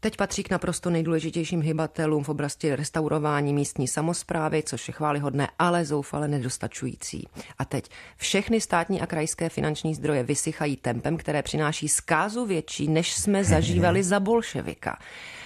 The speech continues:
Speaker 1: Eh, takže tohle vy jste řekl v tisku.
Speaker 2: Ano,
Speaker 1: A teď říkáte,
Speaker 2: ano.
Speaker 1: že je to skvělé.
Speaker 2: No,
Speaker 1: Tak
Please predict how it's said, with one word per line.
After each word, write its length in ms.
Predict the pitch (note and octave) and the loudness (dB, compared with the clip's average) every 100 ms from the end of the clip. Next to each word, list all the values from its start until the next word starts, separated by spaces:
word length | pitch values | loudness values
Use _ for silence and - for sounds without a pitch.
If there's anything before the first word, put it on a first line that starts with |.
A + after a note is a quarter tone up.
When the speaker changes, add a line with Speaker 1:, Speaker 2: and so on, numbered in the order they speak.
| - - B2 | -12 -2 2
Speaker 1:
Eh, 220 | C3 B2 | 4 2
takže 320 | B2 A2+ D3+ | 2 0 0
tohle 420 | D#3 F3 G3 A3+ | 2 2 2 2
vy 140 | G#3 F3+ | 2 -2
jste 320 | - A3 A3+ | -2 -2 0
řekl 320 | G3+ D#3+ A#3 | -2 -2 -2
v 60 | C4+ | -4
tisku. 600 | - C#3+ - - A2+ - - - | -8 -10 -8 -4 -2 -4 -8 -2
Speaker 2:
Ano, 180 | F2+ F#2 | 2 2
Speaker 1:
A 40 | |
teď 160 | G#2 E3 | 2 2
říkáte, 360 | G2+ G#2 - | 2 4 4
Speaker 2:
ano. 100 | D#3 | 2
Speaker 1:
že 120 | F#3+ | 0
je 100 | G3 | 0
to 140 | G3+ A#3+ | 0 -2
skvělé. 680 | - - B3 C4+ B3+ E3 - | -4 0 2 4 4 0 2
Speaker 2:
No, 80 | |
Speaker 1:
Tak 40 | D3+ | 2